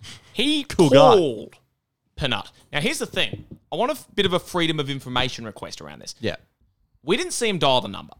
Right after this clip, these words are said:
Speaker 2: No.
Speaker 1: I saw him go into the smokers and have a
Speaker 2: I,
Speaker 1: conversation.
Speaker 2: I saw him. He made a call.
Speaker 1: There was no speakerphone.
Speaker 2: The call went out.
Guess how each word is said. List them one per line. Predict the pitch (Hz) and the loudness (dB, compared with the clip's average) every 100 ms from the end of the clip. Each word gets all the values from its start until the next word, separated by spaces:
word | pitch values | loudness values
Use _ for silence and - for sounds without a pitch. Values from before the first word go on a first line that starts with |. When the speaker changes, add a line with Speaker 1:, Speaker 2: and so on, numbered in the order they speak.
| - | 0
Speaker 2:
No. | 123 82 - - | 2 2 -4 -6
Speaker 1:
I | |
saw | 135 147 | -4 -2
him | 131 | -2
go | 120 160 | 2 2
into | 269 226 | 2 -4
the | |
smokers | - 175 156 151 | -4 -2 -4 -4
and | 143 | -6
have | 131 | -8
a | |
Speaker 2:
I, | 127 | -8
Speaker 1:
conversation. | 123 175 185 | 0 4 4
Speaker 2:
I | 180 | 4
saw | - 226 | 4 6
him. | 254 | 6
He | 147 165 | 4 4
made | 165 180 214 185 - | 6 6 4 4 4
a | 127 | 4
call. | - 117 87 - - _ _ | 6 4 2 -4 -18 _ _
Speaker 1:
There | 151 | -10
was | 151 | -6
no | 254 | -6
speakerphone. | - 202 185 - 170 - | -2 -2 -2 -4 -6 -10
Speaker 2:
The | - | -8
call | - 175 170 | 4 6 8
went | 139 | 6
out. | 104 82 | 4 -2